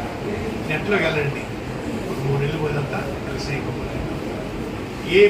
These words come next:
పరిశ్రమలు ఉన్నాయి, ఆ పరిశ్రమలు ఏ ఊళ్ళో ఉన్నాయి, ఎలా నడుస్తున్నాయి అనేది కొంచెం దృష్టి పెట్టండి. పెట్టి మీరు ఆ దిశగా ఆలోచన చేయండి. పెద్దలు, పిల్లల యొక్క బాధ్యత తీసుకోండి.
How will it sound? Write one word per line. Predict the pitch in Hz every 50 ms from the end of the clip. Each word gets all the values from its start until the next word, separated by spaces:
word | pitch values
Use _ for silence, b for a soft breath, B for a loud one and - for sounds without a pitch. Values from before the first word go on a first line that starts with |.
| - 185
పరిశ్రమలు | 175 156 - 160 151 143 139
ఉన్నాయి, | 135 - 117 - - - - - - - - - - - - - -
ఆ | 160 160 -
పరిశ్రమలు | 214 220 - 190 202 208 202 165 165 180 202
ఏ | 202 202 196 202 196
ఊళ్ళో | 190 - - 170 -
ఉన్నాయి, | 147 - - - - - - - - - - - - - - - - - - - - - 160
ఎలా | 202 226 226 214
నడుస్తున్నాయి | 214 202 - - 190 185 180 160 - - - - - - - -
అనేది | - 190 196 190 -
కొంచెం | - - - - - - - 104 - - - - - - - - 139 139
దృష్టి | 139 - - - 151
పెట్టండి. | 139 - 139 135 131 104 - - - - - - - - - - - - - - - -
పెట్టి | - - - - - 139 - - - - - - - -
మీరు | 101 98 - - - - - - - - - - - - - - - - - -
ఆ | - - -
దిశగా | - - - - 139 135
ఆలోచన | 131 135 135 - - - - - -
చేయండి. | 127 - - - - - - - - - - - - - - - - - 139
పెద్దలు, | 139 135 127 139 160 156 160 160 151 151 - - - - - - - - -
పిల్లల | 147 165 196 208 214 202
యొక్క | - 175 - - 185
బాధ్యత | - - - 139 139 - -
తీసుకోండి. | - - - - - - - - -